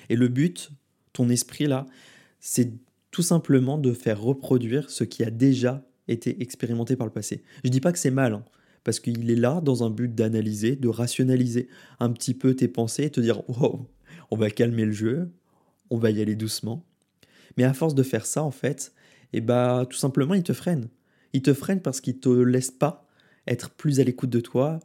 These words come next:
il te laisse pas forcément être plus à l'écoute de ton intuition, de ce qui te tient réellement à cœur.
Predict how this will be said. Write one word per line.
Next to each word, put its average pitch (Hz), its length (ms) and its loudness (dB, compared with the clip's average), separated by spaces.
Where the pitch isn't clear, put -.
il 135 100 -2
te 139 100 0
laisse 131 180 2
pas 147 120 -2
forcément 135 380 -2
être 131 160 -4
plus 131 240 0
à - 20 6
l'écoute 120 260 0
de 113 60 0
ton 110 220 -4
intuition, - 520 -6
de 123 140 0
ce 120 100 -2
qui 131 160 -6
te 131 80 -2
tient 123 300 -2
réellement 131 500 2
à 110 80 -2
cœur. 135 320 -4